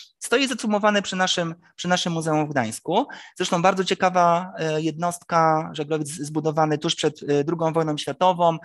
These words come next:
pływał po drugiej wojnie, potem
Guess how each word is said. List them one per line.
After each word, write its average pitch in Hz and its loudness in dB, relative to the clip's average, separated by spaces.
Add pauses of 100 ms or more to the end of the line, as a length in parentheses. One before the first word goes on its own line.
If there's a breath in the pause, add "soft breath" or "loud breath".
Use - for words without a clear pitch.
(280 loud breath)
pływał 165 2
po 156 -2
drugiej 165 -4
wojnie, 165 2 (140)
potem 151 -2